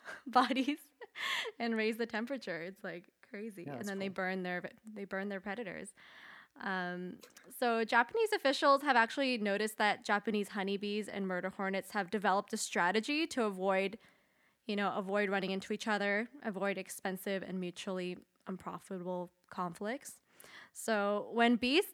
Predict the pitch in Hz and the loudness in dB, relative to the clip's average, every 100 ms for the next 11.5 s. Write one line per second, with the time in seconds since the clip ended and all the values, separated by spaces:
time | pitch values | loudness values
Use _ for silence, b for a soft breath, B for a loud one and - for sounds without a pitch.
0 | _ 247 233 - 208 - - - _ _ | _ -2 2 4 4 2 -10 -16 _ _
1 | _ 226 - - 208 202 214 196 180 185 | _ -6 -4 2 2 4 0 -2 -4 -2
2 | 294 - 269 214 233 247 226 214 233 262 | -4 -6 -6 -4 0 2 2 2 0 0
3 | 214 - 208 180 208 262 339 220 202 202 | -2 -2 -4 -2 0 0 0 0 0 2
4 | 208 208 - 247 247 180 196 392 - _ | 2 2 0 0 0 2 2 0 -2 _
5 | _ _ b b b b 247 233 - 254 | _ _ b b b b -2 -2 0 4
6 | 240 - 220 226 - 262 247 208 226 233 | 4 6 6 6 2 2 2 4 6 6
7 | 226 - 185 - 226 - - b b b | 2 4 4 4 0 -12 -20 b b b
8 | b - - 214 - 226 - 254 254 262 | b -6 0 0 0 -4 2 2 4 4
9 | 254 240 233 240 233 220 202 226 220 196 | 4 4 4 4 4 4 4 4 4 0
10 | 185 180 175 175 170 196 175 - 202 175 | 2 0 0 -2 -4 -6 -6 -8 -6 -6
11 | 143 139 - 180 180 | -6 -10 -8 -8 -8